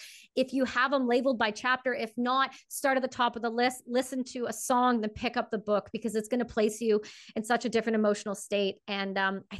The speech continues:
think, again, the writing is so beautiful. It is so descriptive, and it really is what pulls this through.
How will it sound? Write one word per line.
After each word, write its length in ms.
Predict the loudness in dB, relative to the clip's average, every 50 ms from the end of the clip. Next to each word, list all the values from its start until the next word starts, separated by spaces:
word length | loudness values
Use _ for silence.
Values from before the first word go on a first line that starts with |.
| -8 -4
think, 200 | -2 -2 -2 -4
again, 320 | -6 -4 -2 -2 -2 0
the 100 | 0 0
writing 320 | 0 2 2 2 0 0 -2
is 140 | -4 -6 -4
so 180 | -2 -2 -2
beautiful. 560 | -2 -2 -6 -6 -6 -6 -6 -6 -6 -6 -4 -4
It 160 | -4 -4 -2
is 220 | -2 -4 -4 -4
so 280 | -8 -2 0 2 2 2
descriptive, 760 | 0 -4 -10 -8 -6 -6 -6 -4 -4 -4 -2 -2 -4 -6 -12 -20 -20 -20 -20 _ -2 0
and 80 | 0
it 100 | 0 0 -2 -8 -4 2
really 340 | 2 4 4 4 2 0 0
is 160 | -4 -4 -4
what 300 | 0 -2 -2 -2 -4 -10 -8
pulls 300 | -4 -2 -2 -2 -2 -2
this 220 | -6 -6 -6 -8
through. 440 | -8 -4 0 2 4 4 4 2